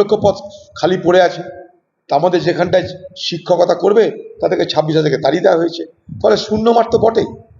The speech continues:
এবার বুঝবে নির্বাচন কমিশন, বুঝবে পশ্চিমবঙ্গ সরকার, এটা ওদের,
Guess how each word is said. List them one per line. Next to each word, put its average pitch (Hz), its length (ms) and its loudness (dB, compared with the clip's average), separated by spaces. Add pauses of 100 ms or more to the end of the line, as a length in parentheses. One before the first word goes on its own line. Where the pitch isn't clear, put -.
(720)
এবার 240 200 2 (260)
বুঝবে 214 280 2 (500)
নির্বাচন 202 420 -2
কমিশন, 208 300 -2 (220)
বুঝবে 180 320 2
পশ্চিমবঙ্গ 175 440 0 (100)
সরকার, 175 260 -8 (560)
এটা 247 160 -2
ওদের, 233 200 2